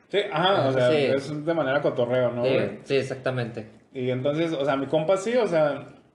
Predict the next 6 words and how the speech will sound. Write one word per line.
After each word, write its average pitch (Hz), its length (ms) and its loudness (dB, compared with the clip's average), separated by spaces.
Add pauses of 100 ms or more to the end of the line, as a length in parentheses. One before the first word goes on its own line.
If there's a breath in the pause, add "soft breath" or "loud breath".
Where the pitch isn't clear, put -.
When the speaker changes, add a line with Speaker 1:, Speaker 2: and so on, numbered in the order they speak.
(960)
Speaker 1:
en, 165 100 -2
en 175 260 0
realidad 180 400 4
me 226 160 -4
acuerdo 240 380 0
que, 202 140 0